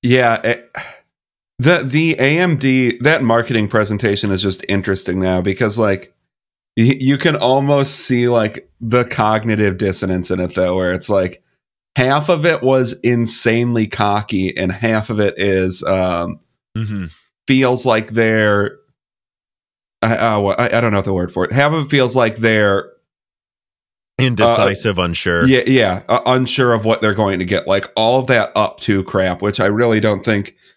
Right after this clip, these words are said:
Speaker 1: that they is very front and center with their marketing. Like, you see it on some of their marketing materials always, but that's never been up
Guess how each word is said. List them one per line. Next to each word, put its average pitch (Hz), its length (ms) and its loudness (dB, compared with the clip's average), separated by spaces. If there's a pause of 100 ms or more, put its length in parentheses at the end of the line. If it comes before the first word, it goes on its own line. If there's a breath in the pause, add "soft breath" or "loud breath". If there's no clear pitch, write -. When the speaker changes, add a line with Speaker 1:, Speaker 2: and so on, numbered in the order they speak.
(480 soft breath)
Speaker 1:
that 123 220 2
they 117 520 2
is 110 420 0 (240)
very 113 340 2
front 110 300 0
and 101 100 -4
center 107 460 0
with 90 180 -2
their 98 120 0
marketing. 95 440 0
Like, 95 200 0
you 113 80 0
see 110 140 -2
it 101 80 2
on 92 120 0
some 98 160 -2
of 92 40 -2
their 90 120 0
marketing 92 360 -4
materials 90 480 -2
always, 90 440 -2
but 92 280 -2 (340)
that's 117 200 2
never 127 240 2
been 120 180 0 (160)
up 104 220 2